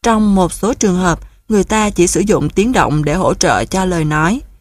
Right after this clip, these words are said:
không dùng âm nhạc, nhưng vẫn tạo ra được những hiệu quả âm thanh đặc biệt,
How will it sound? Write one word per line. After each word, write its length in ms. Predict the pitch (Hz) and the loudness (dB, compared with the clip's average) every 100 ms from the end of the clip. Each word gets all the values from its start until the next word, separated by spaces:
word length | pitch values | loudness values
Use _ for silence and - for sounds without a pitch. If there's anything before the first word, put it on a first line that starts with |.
| _ _ | _ _
không 300 | 208 196 180 | -2 0 0
dùng 180 | 175 - | 0 0
âm 200 | 180 185 | 0 0
nhạc, 220 | 170 151 - _ _ _ | 0 -2 -8 _ _ _
nhưng 280 | 220 233 214 | 0 2 2
vẫn 240 | 180 170 226 | 2 0 -2
tạo 200 | 131 156 | -2 0
ra 140 | 190 | 0
được 220 | 175 160 | 0 0
những 200 | 147 147 | -2 -2
hiệu 220 | 208 131 127 | 0 -2 -2
quả 180 | 117 | -2
âm 240 | 143 208 190 | 0 -2 -2
thanh 240 | 202 185 | -2 0
đặc 200 | 165 - | -2 -2
biệt, 220 | 156 151 | -2 -2